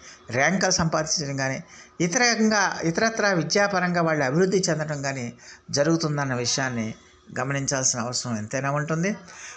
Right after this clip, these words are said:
అలాగే ఈ రాశికి చెందిన స్త్రీలకు కూడా ఈ రోజున చాలా వరకు అనుకూలంగా ఉంటుంది. అటు కుటుంబ పరంగా కానీ, ఆర్థిక పరంగా కానీ, సామాజిక పరంగా కానీ చాలా వరకు అనుకూలమైన ఫలితాలు ఎక్కువగా సూచిస్తున్నాయనే విషయాన్ని గమనించాలి.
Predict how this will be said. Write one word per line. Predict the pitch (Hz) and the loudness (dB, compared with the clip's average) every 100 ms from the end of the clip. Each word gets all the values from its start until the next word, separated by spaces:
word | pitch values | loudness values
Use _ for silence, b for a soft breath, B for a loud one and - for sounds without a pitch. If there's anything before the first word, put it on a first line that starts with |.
| B | B
అలాగే | 170 233 233 190 208 214 B B - | 0 4 4 4 4 0 B B 2
ఈ | 175 | 4
రాశికి | 185 196 - 240 | 4 2 2 2
చెందిన | 220 208 | 4 2
స్త్రీలకు | 202 214 262 254 233 | 2 2 4 4 4
కూడా | 202 196 | 4 4
ఈ | 185 | 4
రోజున | 165 160 160 156 | 4 2 0 0
చాలా | 143 151 | 0 2
వరకు | 156 143 127 | 2 0 -4
అనుకూలంగా | 117 120 113 107 | -4 -6 -6 -4
ఉంటుంది. | 104 - - - B B B | -8 -10 -16 -18 B B B
అటు | 123 | -2
కుటుంబ | 135 139 170 175 | 0 2 4 6
పరంగా | 180 175 180 180 | 6 4 4 4
కానీ, | 180 190 | 4 2
ఆర్థిక | 185 135 151 170 | 2 2 2 0
పరంగా | 185 180 175 180 | 2 2 2 2
కానీ, | 180 180 202 | 2 2 2
సామాజిక | - 139 160 180 185 | 2 2 2 2 2
పరంగా | 190 185 185 180 | 0 2 4 4
కానీ | 180 180 196 151 170 B B B B - | 2 2 4 2 0 B B B B -2
చాలా | 139 175 220 | 2 4 4
వరకు | 208 196 | 4 4
అనుకూలమైన | 165 160 170 220 220 | 4 2 4 4 4
ఫలితాలు | 196 175 165 156 | 4 2 2 2
ఎక్కువగా | 143 143 139 | 0 0 0
సూచిస్తున్నాయనే | 139 127 135 127 135 131 123 | 0 0 0 0 0 -2 -2
విషయాన్ని | 120 - 120 110 | -2 -2 -2 -2
గమనించాలి. | 110 107 92 - | -4 -4 -4 -6